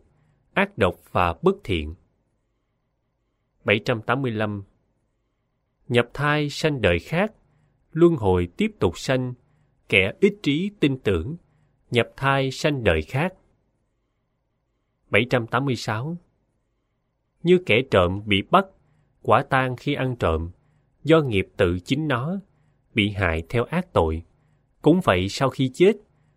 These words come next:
quần chúng trong đời sau, do nghiệp tự chính nó,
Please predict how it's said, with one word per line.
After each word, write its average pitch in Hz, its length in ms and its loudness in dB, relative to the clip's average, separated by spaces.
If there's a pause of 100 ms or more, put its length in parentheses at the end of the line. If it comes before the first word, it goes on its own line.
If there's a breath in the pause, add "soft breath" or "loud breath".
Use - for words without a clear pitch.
(160)
quần 113 300 2
chúng 180 300 -2
trong 131 220 -2
đời 85 160 2
sau, 120 440 -6 (500)
do 151 180 4
nghiệp 107 260 -2 (140)
tự 90 220 0
chính 147 300 -2
nó, 147 320 -4